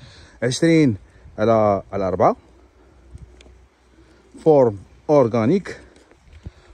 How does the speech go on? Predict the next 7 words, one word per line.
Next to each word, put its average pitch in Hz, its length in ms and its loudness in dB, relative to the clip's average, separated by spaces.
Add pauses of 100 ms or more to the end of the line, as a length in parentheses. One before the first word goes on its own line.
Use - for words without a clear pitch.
عندك 120 280 -2
القرموط 127 440 -2
ديال 110 180 -4
اسبانيا. 98 420 -4 (2750)
ندخل 139 200 -2
نشوفوا 135 360 -4
ال-، 127 120 0